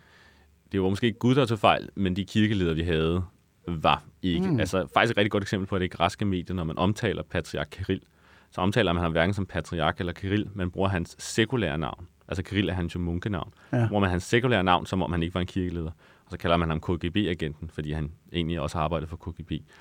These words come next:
Speaker 1: Og det er jo et godt eksempel på, at man så slet ikke anerkender ham som en religiøs autoritet, og dermed ikke anerkender hans ideologi som en re-, rigtig religiøs ideologi, men siger,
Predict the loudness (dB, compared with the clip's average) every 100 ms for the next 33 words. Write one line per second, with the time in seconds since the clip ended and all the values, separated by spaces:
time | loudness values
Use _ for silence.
0 | -20 -14 2 6 8 8 8 6 6 4
1 | 4 2 2 2 2 2 4 6 4 2
2 | 0 -2 0 0 2 0 0 -2 -2 -4
3 | -2 -2 0 2 4 4 2 0 -4 _
4 | 2 4 4 2 -2 -4 -8 -6 -4 -4
5 | -4 -2 -2 -2 -4 -6 -2 2 2 2
6 | 0 2 0 0 -2 -2 -2 -4 -6 -6
7 | -6 -6 -6 -6 -6 -2 -2